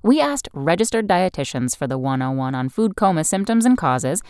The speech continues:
plus tips for preventing them in the first place. A food coma refers to the feeling of fatigue after eating a meal, usually one that's large and rich. It's a real thing,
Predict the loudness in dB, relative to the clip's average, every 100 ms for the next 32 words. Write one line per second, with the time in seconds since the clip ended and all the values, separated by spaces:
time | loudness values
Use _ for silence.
0 | -16 _ 2 2 2 2 0 0 -2 -2
1 | -2 0 0 0 -2 -2 -2 -4 -4 -4
2 | -4 -8 -10 -10 -8 -6 -6 -8 _ 0
3 | 0 -2 -4 2 4 4 4 2 2 2
4 | 0 -2 -4 -2 0 2 2 0 -2 -8
5 | -4 -2 0 0 0 -2 -4 -2 0 2
6 | 2 0 -2 -6 2 6 6 6 4 4
7 | 2 0 -2 0 0 -4 -6 -4 -4 -4
8 | -6 -10 -12 -14 _ -2 2 4 4 2
9 | -2 -4